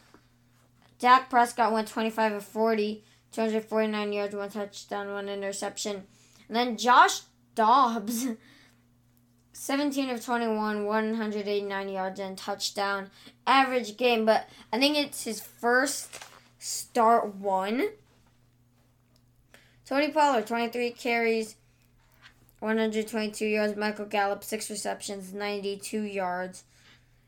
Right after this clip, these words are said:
Then James Conner had fourteen carries for ninety-eight yards and touchdown. Michael Wilson had two receptions for eighty-six yards.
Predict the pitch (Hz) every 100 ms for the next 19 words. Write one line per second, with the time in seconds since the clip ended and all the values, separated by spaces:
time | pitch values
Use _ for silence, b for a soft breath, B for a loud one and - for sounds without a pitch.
0 | - 214 220 226 233 226 - 240 254 247
1 | 214 214 220 220 220 214 220 214 208 -
2 | - 214 208 208 202 - _ 214 214 214
3 | 214 202 208 202 190 185 202 202 - 202
4 | 202 196 196 b b b - 214 214 208
5 | 214 214 214 214 196 190 - 202 208 208
6 | 202 - 196 190 - 175 _ 202 196 196
7 | - 190 - - - b b b b b
8 | - 208 220 202 196 196 208 -